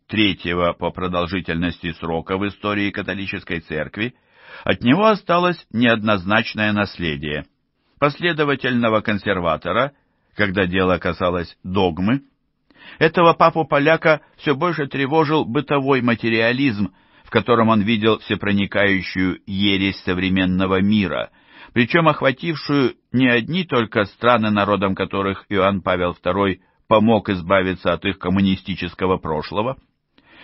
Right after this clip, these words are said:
Представляется опасным занятием прожектирование будущих тенденций в истории учреждения, судьба которого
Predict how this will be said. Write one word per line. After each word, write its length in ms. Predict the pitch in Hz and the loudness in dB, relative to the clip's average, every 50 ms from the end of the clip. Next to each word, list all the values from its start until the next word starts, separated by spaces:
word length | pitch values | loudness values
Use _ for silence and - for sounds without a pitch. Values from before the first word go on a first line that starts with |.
| - - - - | -20 -20 -8 -2
Представляется 960 | 98 104 107 - - - 107 101 101 104 110 107 107 104 95 - - 110 98 | 0 0 0 0 0 0 0 2 2 2 2 2 2 2 0 0 2 2 2
опасным 640 | - - 95 87 - 95 95 95 - - 92 92 87 | 2 2 -2 -2 2 2 0 2 0 -2 -2 -2 -2
занятием 720 | 80 87 85 87 98 117 117 95 - 92 87 85 80 - - _ _ _ _ _ _ _ _ _ _ | -2 -2 -2 0 0 0 0 0 -2 -2 -2 -2 -2 -4 -8 _ _ _ _ _ _ _ _ _ _
прожектирование 1160 | - 127 127 117 143 120 - - - 190 196 170 151 135 123 113 107 101 104 104 104 104 101 | 2 2 2 2 0 -2 -4 -6 -6 -4 -2 0 2 2 2 2 2 2 2 2 2 2 2
будущих 600 | 85 73 98 123 113 104 98 90 - - 98 90 - | 0 -2 -4 -4 -2 -2 -2 -2 -4 -4 -6 -6 -4
тенденций 720 | - 92 92 90 90 117 117 113 101 - - 101 95 - - | -4 -2 -2 -2 0 0 0 0 -2 -2 -2 -2 -2 -2 -4
в 100 | 90 95 | -4 -6
истории 460 | 92 - - - 104 98 92 90 87 | -6 -6 -4 -2 0 0 0 0 0
учреждения, 1000 | 85 80 78 - 82 82 85 82 87 110 131 156 143 98 78 60 50 50 - - _ _ _ - - - - - | -2 -4 -4 -4 -4 -4 -4 -4 -4 -6 -4 -4 -4 -4 -4 -6 -6 -8 -10 -12 _ _ _ -20 -20 -20 -14 -6
судьба 300 | - 117 110 117 185 196 196 | -4 -4 0 2 2 2 2
которого 640 | 190 175 - - 170 170 165 160 156 151 147 139 | 0 -2 -2 -2 0 0 2 4 4 4 2 0